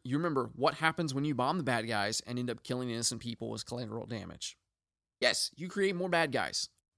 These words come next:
By the way, these kind of bombings were the motivation behind, uh, the attempted Times Square bombing and the underwear bomber. They were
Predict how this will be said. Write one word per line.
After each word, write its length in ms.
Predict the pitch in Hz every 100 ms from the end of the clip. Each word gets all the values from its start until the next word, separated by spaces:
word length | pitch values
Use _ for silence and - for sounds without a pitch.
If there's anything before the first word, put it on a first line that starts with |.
| _ _ _ -
By 160 | 143
the 80 | 160
way, 180 | 151 120
these 420 | 117 117 165 175
kind 160 | 214 185
of 60 |
bombings 480 | 139 143 156 165 156
were 320 | 123 127 127
the 80 | 123
motivation 680 | 127 135 131 131 127 135 117
behind, 680 | 110 - 135 131 123 120 -
uh, 220 | 127 117
the 140 | 117 123
attempted 340 | 160 143 131
Times 260 | 135 123 -
Square 220 | 170 165
bombing 400 | 147 143 135 123 - - _ -
and 280 | 147 143 139
the 100 | -
underwear 380 | 135 127 120 107
bomber. 400 | 107 92 90 - _ _ -
They 320 | 113 123 131
were 320 | 135 123 120